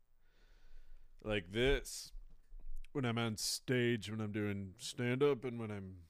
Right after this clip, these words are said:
d-, uh, oh,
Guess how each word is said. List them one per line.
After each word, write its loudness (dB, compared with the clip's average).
d-, -8
uh, -2
oh, -4